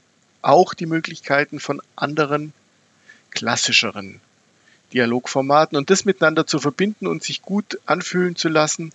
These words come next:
das war, glaube ich, das, was ich als Besonderheit von diesem ersten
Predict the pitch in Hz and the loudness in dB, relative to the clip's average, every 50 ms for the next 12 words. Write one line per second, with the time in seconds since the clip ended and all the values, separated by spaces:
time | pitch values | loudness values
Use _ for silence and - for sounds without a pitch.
0 | _ _ _ _ _ _ _ _ _ - - 143 131 - - 127 127 - 127 123 | _ _ _ _ _ _ _ _ _ 0 0 2 2 4 2 2 2 4 2 2
1 | 123 127 117 - - 135 - - 127 117 104 120 123 117 110 - - 117 - - | 2 0 -4 -4 -6 -4 -2 -2 -2 -2 -2 -2 -4 -4 -4 -4 -4 -6 -4 -4
2 | 117 127 135 131 117 104 107 110 107 - - 113 110 - 104 - 117 - 98 104 | -4 0 0 0 0 2 0 -2 -4 -4 -6 -8 -8 -8 -8 -8 -6 -4 -4 -2
3 | 104 - - - 113 110 | -2 -2 -4 -6 -16 -16